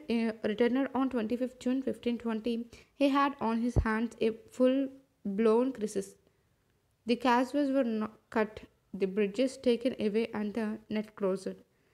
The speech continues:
The Sp-, the Spaniards faced acute shortages of, um,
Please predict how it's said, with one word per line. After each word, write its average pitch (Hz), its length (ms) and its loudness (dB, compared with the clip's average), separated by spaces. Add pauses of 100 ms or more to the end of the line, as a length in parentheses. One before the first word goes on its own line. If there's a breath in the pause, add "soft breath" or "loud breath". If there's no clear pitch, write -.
(300)
The 226 160 0
Sp-, - 100 -20 (540)
the 208 100 -12
Spaniards 247 640 0
faced 233 520 4
acute 247 460 0
shortages 220 580 -2
of, 226 200 -4
um, 202 260 -4